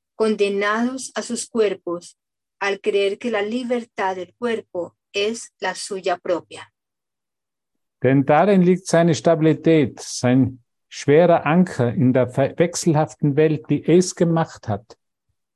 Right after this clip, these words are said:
Speaker 2: Der Felsen, auf dem er seine Kirche baute und wo seine Anbe-, äh, Beter in Körpern gebunden sind und glauben, dass des Körpers Freiheit ihre eigene sei.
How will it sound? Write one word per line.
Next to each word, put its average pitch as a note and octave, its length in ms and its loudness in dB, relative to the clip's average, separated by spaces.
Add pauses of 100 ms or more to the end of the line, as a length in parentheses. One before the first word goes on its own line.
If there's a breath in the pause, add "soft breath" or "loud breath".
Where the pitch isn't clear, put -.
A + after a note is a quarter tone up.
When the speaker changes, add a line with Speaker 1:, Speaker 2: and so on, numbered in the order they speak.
(220)
Speaker 2:
Der C#3 160 4
Felsen, F3+ 760 2 (260)
auf A#2+ 180 -4
dem D3 200 4
er C#3+ 40 4
seine C#3+ 320 2
Kirche F#3 520 2
baute D#3 760 0 (340)
und B2+ 180 0
wo C#3+ 100 4
seine C#3 400 0
Anbe-, F3+ 300 2 (440)
äh, D3 380 4
Beter D#3+ 480 2
in C#3 220 0
Körpern D#3+ 460 2
gebunden F3+ 680 4
sind G#3+ 460 2 (260)
und C3 220 0
glauben, E3 680 2
dass C3 160 -2
des D3+ 220 0
Körpers F#3+ 420 2
Freiheit C3 640 0 (340)
ihre C3+ 320 2
eigene C3 480 2
sei. - 400 -8